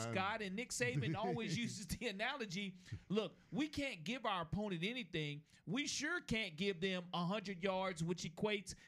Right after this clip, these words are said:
Speaker 1: to six or seven points on the board."
Speaker 2: Well, they emphasized that all during, um, fall camp, if you wanna call it that. Uh, I didn't, you couldn't see practice, but I suspect that there were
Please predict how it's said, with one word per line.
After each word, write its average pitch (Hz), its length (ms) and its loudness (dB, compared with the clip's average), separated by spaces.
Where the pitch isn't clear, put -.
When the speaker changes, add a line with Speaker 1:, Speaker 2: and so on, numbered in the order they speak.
Speaker 1:
to 208 260 2
six - 460 -2
or 196 100 6
seven 190 320 2
points 185 360 2
on 160 140 4
the 143 60 2
board." 127 320 2
Speaker 2:
Well, 135 220 6
they 127 200 2
emphasized 110 640 0
that 101 240 4
all 104 240 2
during, 90 400 0
um, 82 380 0
fall 101 380 2
camp, 104 300 0
if 87 40 -2
you 90 100 2
wanna 87 140 2
call 95 320 2
it - 100 -4
that. 92 280 2
Uh, 90 400 2
I 110 120 2
didn't, 101 220 -4
you 92 200 0
couldn't 135 360 2
see 123 220 2
practice, 107 600 0
but 95 160 0
I 92 180 0
suspect - 800 0
that 104 260 2
there 107 200 2
were 92 460 0